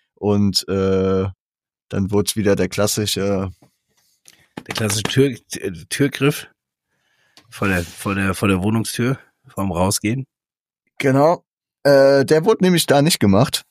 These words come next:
Speaker 1: weil ich, äh, schön in Gedanken war und ich hab mein Portemonnaie zu Hause vergessen.
Speaker 2: Oh,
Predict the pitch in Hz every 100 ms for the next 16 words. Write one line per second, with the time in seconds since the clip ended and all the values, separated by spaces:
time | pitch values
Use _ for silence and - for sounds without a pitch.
0 | _ _ - 110 123 123 - 117 - 147
1 | 123 120 117 127 123 98 107 127 - 127
2 | 147 151 - - 110 - 120 104 95 90
3 | - 90 - - 78 - - - - _
4 | _ _ _ _ _ _ _ _ _ _
5 | - 160 156